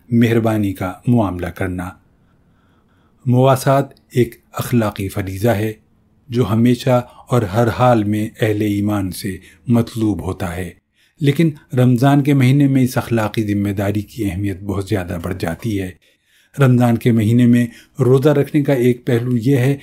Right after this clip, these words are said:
कि वो लोगों के अंदर इंसानी हमदर्दी के एहसास को जगाता है। रोज़ा गोया कि उस मोहताजी की हालत को इख्तियारी तौर पर अपने ऊपर तारी करना है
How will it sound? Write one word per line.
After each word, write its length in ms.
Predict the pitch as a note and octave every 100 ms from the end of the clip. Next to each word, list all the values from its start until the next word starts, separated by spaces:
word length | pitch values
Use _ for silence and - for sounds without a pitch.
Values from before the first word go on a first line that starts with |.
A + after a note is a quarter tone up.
| - _
कि 60 | C#3
वो 140 | B2 B2
लोगों 360 | A#2+ A#2 B2+
के 120 | A2
अंदर 280 | A2 G#2+ A2+
इंसानी 520 | G#2 G2+ A#2+ G#2+ G#2+
हमदर्दी 480 | G2 G2+ G2+ G2 G#2
के 140 | G2+ G#2+
एहसास 460 | F#2 - G2+ F2+
को 140 | - F#2
जगाता 440 | F#2 F2 F2 G#2
है। 160 | F#2 G2 - _ _ _ _ _ _ _ _ _ -
रोज़ा 320 | C3 C3+ D#3
गोया 260 | C#3 D3 D3+
कि 220 | D3+ D3 C#3 _ -
उस 180 | C#3+ - _ -
मोहताजी 520 | A#2+ A2+ A#2+ A#2 G#2+
की 160 | A2 A#2+
हालत 340 | - G#2+ G#2 -
को 80 | A#2
इख्तियारी 460 | G2+ - A2 G#2 G#2
तौर 200 | A2 G#2+
पर 240 | - G#2 F2+ _ _ -
अपने 240 | - A#2
ऊपर 260 | G2+ G2 F2
तारी 280 | G#2 F#2 F#2+
करना 300 | G#2+ G#2 B2+
है 240 | A2 B2